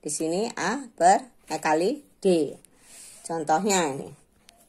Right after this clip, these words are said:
Tiga per delapan dibagi empat per sembilan. Dibalik.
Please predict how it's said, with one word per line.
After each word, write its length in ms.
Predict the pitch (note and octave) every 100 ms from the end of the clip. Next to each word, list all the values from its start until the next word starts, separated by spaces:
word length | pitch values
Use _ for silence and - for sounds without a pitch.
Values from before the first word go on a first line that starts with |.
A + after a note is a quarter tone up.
| _
Tiga 240 | G3+ G3 B3
per 160 | B3
delapan 600 | G3+ F3 - F#3+ C4+ D#4 -
dibagi 400 | E3+ D#3+ D3+ F#3
empat 180 | F#3+ F3+
per 120 | - -
sembilan. 440 | F3 D3 D#3+ C#3+
Dibalik. 380 | D3+ G3+ A3